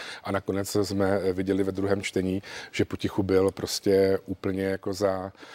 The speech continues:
eh, skoro bych řekl, eh, nepřítomnosti, eh, všech těch, eh, dalších pozměňovacích návrhů nebo jejich jakoby důležitosti načten pozměňovací návrh za třicet osm miliard, eh, korun. A já osobně,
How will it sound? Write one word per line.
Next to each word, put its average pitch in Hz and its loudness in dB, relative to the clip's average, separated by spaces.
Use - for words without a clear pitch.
eh, 95 -4
skoro 95 -2
bych 98 -2
řekl, 101 4
eh, 101 0
nepřítomnosti, 107 2
eh, - -4
všech - -4
těch, 107 2
eh, 127 0
dalších 101 -2
pozměňovacích 104 -2
návrhů 98 0
nebo 95 2
jejich 95 2
jakoby 104 2
důležitosti 98 0
načten 95 0
pozměňovací 98 0
návrh 98 0
za 104 0
třicet - -2
osm 104 -2
miliard, 98 2
eh, - -2
korun. 98 2
A 95 2
já 98 2
osobně, 101 0